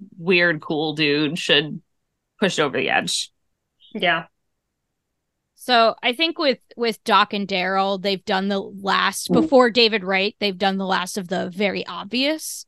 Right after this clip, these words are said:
Speaker 3: number retirements. Um, and now if, if they're done doing, like, any, if they're not doing any sort of edge cases, then David Wright has to be next. Like, come on. <laughs>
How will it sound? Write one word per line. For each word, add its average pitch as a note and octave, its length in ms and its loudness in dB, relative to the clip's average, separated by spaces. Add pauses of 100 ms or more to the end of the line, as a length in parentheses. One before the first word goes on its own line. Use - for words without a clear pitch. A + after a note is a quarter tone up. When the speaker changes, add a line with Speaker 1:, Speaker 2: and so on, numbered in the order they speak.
(120)
Speaker 3:
number C#4+ 320 -2
retirements. D#4 800 -4 (440)
Um, G3+ 440 2
and G#3 200 -2
now G3+ 500 2 (300)
if, G#3+ 340 -6 (540)
if G3+ 240 -6
they're G3+ 360 -2 (140)
done G3+ 680 0 (160)
doing, G3 400 -2
like, F#3+ 340 -4
any, F#3 520 -6
if A#3 160 -4
they're B3 160 2
not B3+ 240 4
doing A#3 320 2
any G3+ 260 0
sort G3+ 240 -4
of F3+ 100 -6 (100)
edge F#3+ 280 -6
cases, F3 460 -8
then F#3 160 -8
David F#3 280 -10
Wright F2 200 -14
has - 300 -14
to - 80 -14
be - 160 -18
next. - 520 -20 (840)
Like, - 200 -16 (180)
come - 180 -14
on. - 120 -18 (260)
<laughs> G#3+ 120 -8